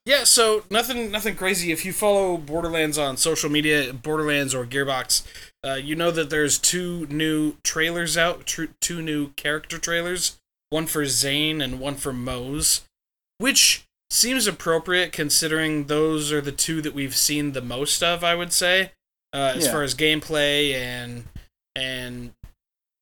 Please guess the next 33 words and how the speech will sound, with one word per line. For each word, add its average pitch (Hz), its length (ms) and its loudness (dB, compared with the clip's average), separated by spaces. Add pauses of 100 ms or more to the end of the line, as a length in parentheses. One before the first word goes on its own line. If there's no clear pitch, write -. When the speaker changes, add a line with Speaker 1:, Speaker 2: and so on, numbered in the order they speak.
(180)
Speaker 1:
just 156 220 0
general, 147 580 2
uh, 131 200 0
info 151 480 -2
and 160 100 0
everything. 160 260 2
Speaker 2:
Information, 135 640 2
yeah. 113 340 -2 (180)
Speaker 1:
I 160 280 0
guarantee 165 480 0
you 143 180 2
Flak 139 400 -2
is 135 140 -4
gonna 143 180 -4
be 135 120 -6
the 127 120 -8
last 127 320 -2
one, 156 220 -2 (240)
not 170 160 6
only 165 160 2
because 147 280 -2
I 139 100 2
have 139 120 0
a 123 60 -8
fifty 139 300 -8
fifty - 280 -8
shot 127 240 -2
at 123 80 -6
being 123 240 -6
right, 120 260 -2 (220)
but 170 220 4
also 202 340 10
because, 185 560 8